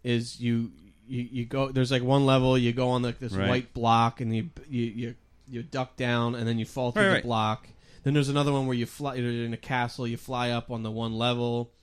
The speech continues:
Speaker 1: and you can't see yourself, and then that takes you to a room with a whistle.
Speaker 2: Right, so you need a Nintendo Power, or you gotta talk to somebody that had one.
Speaker 1: Well, that's for that. I'm saying, like,
Speaker 2: Or else you're doing every level.
Speaker 1: No, no, but I'm saying, like, you can't beat Castlevania. You can't even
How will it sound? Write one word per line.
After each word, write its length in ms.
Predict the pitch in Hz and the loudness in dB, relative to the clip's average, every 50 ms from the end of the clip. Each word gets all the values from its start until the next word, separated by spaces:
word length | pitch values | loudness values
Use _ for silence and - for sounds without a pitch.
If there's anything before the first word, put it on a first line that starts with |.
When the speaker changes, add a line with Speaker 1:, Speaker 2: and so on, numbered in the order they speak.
| _ _ - - - | _ _ -20 -14 -10
Speaker 1:
and 120 | 117 113 | -8 -8
you 60 | 110 | -8
can't 280 | - - 143 127 120 - | -6 -4 -4 -4 -4 -4
see 140 | - 139 131 | -6 -8 -6
yourself, 580 | 123 120 117 - 135 127 120 120 117 113 - - - - - - - - | -6 -6 -6 -4 -2 0 2 2 2 0 -2 -6 -16 -18 -20 -12 -4 0
and 100 | 117 113 | 2 4
then 80 | 113 113 | 6 6
that 140 | 120 113 - | 6 4 4
takes 220 | - 117 - - | 2 0 0 0
you 80 | 127 113 | -2 0
to 80 | 113 | 0
a 60 | 110 | 0
room 340 | 110 110 120 123 120 120 120 | 0 0 2 2 2 2 2
with 140 | 117 110 101 | 2 0 0
a 60 | 113 | 0
whistle. 520 | 117 120 113 - - 123 117 113 113 117 - - - - | 0 0 0 0 0 -2 0 0 0 -2 -4 -8 -6 -4
Speaker 2:
Right, 100 | 190 143 | -2 0
so 100 | - 139 | 2 2
you 60 | 135 131 | 2 4
need 180 | 135 139 127 | 4 2 0
a 60 | 123 120 | 0 -2
Nintendo 340 | 110 98 113 123 113 - | -2 -4 -4 -4 -4 -4
Power, 360 | - 127 151 165 127 90 - - | -4 -4 -4 -4 -4 -6 -6 -4
or 80 | - 110 | -2 0
you 100 | 120 117 | 2 2
gotta 180 | 127 135 117 107 | 4 2 2 2
talk 260 | - 135 135 - - | 0 -2 -4 -4 -6
to 60 | - | -10
somebody 300 | - - 104 101 98 98 | -8 -6 -4 -4 -2 -2
that 100 | 95 92 | -2 -2
had 240 | 90 101 120 131 117 95 | -2 -2 -2 -2 -4 -6
one. 120 | 80 71 | -6 0
Speaker 1:
Well, 120 | - 180 185 | 2 2 4
that's 280 | 170 233 247 254 - | 4 4 2 2 2
for 180 | - - 208 185 | -2 0 0 2
that. 300 | 165 151 233 240 202 - - | 4 6 8 8 8 6 6
I'm 200 | 160 220 294 294 | 4 4 4 4
saying, 300 | - - 220 196 185 175 | 2 2 2 2 4 4
like, 120 | 156 147 139 | 4 4 4
Speaker 2:
Or 40 | |
else 140 | 143 - - 127 | 4 4 2 0
you're 60 | 110 | 0
doing 180 | 131 120 113 110 | 0 2 2 2
every 160 | 110 104 107 | 2 2 2
level. 240 | 98 104 113 170 262 | 4 6 8 8 10
Speaker 1:
No, 80 | 269 254 | 10 10
no, 60 | 233 | 10
but 120 | 180 180 185 | 10 8 8
I'm 200 | 180 214 254 277 | 8 8 6 6
saying, 280 | - - 233 208 190 170 | 4 4 4 4 4 6
like, 320 | 160 151 151 - - - | 4 4 2 0 -6 -2
you 160 | 185 240 285 | 0 2 2
can't 460 | 254 - - 262 247 233 196 151 - - | 2 0 0 0 2 0 0 -2 0 0
beat 280 | 180 185 165 - - | 2 2 2 0 -4
Castlevania. 640 | - 156 151 147 147 - 160 143 147 143 143 143 147 | -2 -2 0 0 0 0 0 0 2 0 0 0 -2
You 120 | 165 196 240 | -2 -4 -4
can't 220 | - - 311 302 262 | -2 -2 -2 0 0
even 280 | 208 170 143 127 120 | 2 2 2 0 0